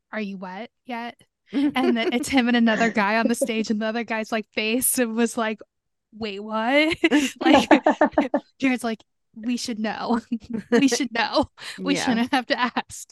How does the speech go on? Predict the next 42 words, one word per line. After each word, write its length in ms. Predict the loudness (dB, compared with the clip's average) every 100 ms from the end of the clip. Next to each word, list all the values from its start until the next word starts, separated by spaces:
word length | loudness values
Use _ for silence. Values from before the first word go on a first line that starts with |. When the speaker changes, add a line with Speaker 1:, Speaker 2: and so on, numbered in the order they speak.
| _ -10
Speaker 2:
Should 220 | -6 4
Speaker 1:
That 100 | 6
was 140 | 8
Speaker 3:
Yeah. 140 | 6 2
Speaker 1:
so 220 | 2 2
funny. 640 | 4 6 6 2 -2 -6 _ _ _ _ _ _ _ _ _ _ -2
Speaker 3:
Yeah. 500 | 0 0 -2 -6 -6
Speaker 1:
It's 120 | -8
hilarious. 760 | -12 -10 -8 -10 -12 -10 -8 0
Speaker 3:
No, 180 | 4 6
I 120 | 6 4
haven't 460 | 4 2 -2 -6
seen 220 | -8 -8
that, 240 | -6 -6 -4
but 120 | 0
that's 280 | 0 0 -2
so 180 | -2 0
funny. 320 | -2 -4 -4 0
But 220 | 4 4 4
I 120 | 2 2
think 200 | 2 4
that 100 | 4
also 260 | 2 0
goes 180 | 0 0
to 80 | -2
show 240 | -4 -2 -2
too, 260 | -2 0
it's 160 | 0 0
like, 160 | 0 0 -2
a 60 |
lot 240 | -2 0 0
of 160 | 2
us, 140 | -2 -4 -2
like, 160 | -4 -4 -6
do, 400 | -4 -2 -4 -4 0
like, 240 | 0 -2 _ _ _ _ _ -4
the 60 | -2
vagina 560 | 0 -2 0 4 4 4
is 220 | -2 0
naturally 680 | -2 -2 -4 -6 -2 0 0
lubricating. 1000 | 0 -2 -2 -4 2 4 6 4 4 -4
So 440 | -4 -2 0 -2